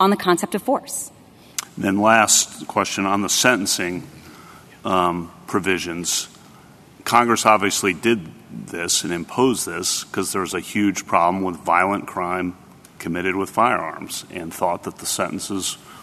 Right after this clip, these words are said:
Speaker 2: were not sufficient to, uh, protect the public. I mean,
Speaker 1: Th-,
Speaker 2: uh,
Speaker 1: That's correct, Your Honor. These are some of the most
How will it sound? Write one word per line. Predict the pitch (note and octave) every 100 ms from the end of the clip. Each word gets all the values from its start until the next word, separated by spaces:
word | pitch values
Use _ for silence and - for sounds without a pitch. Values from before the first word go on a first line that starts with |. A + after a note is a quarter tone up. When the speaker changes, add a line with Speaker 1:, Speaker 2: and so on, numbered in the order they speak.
| -
Speaker 2:
were | F#2
not | F2 F#2 F2
sufficient | - - G#2 F#2+ G#2+ F#2 -
to, | - F#2+ G2 F#2+ - - - - - - - - -
uh, | F2 F2 F#2 F2+ F2 - - - - -
protect | - - - G2+ -
the | -
public. | A2 B2+ G2 - - - - - - - - - - - - - - -
I | -
mean, | G#2
Speaker 1:
Th-, | F#2+ F#2+
Speaker 2:
uh, | C#2 - - - - -
Speaker 1:
That's | - A3+
correct, | - A#3+ G#3 G#3
Your | G3
Honor. | F3
These | F3 A3 A3+
are | B3
some | B3 A3+
of | F#3+ D#3+
the | F#3+
most | F3+ F#3 G#3 -